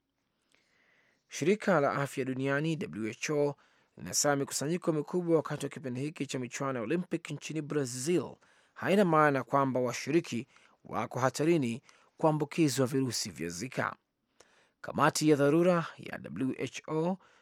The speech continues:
juu ya ugonjwa wa Zika ilikutana jana Jumanne ili kuangalia uwezekano wa hatari katika mikusanyiko mikubwa ya watu katika miji na nchi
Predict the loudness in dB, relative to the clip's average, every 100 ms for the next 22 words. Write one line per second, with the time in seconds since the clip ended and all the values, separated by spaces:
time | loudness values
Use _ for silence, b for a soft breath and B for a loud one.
0 | b -2 4 4 4 4 2 2 -2 2
1 | 2 4 2 -2 b b b -6 -4 -4
2 | 0 2 2 2 2 2 0 -2 2 4
3 | 2 b b b -6 0 0 2 2 4
4 | 4 4 2 0 -2 0 0 0 0 -4
5 | -4 -2 -2 -6 b b b -6 0 0
6 | 0 -2 -2 -2 -2 -2 -2 -2 4 6
7 | 6 2 -2 -6 -12 -18 b b b -14
8 | -8 -4 -2 -2 -2 -2 -2 -4 -6 -4
9 | -2 -2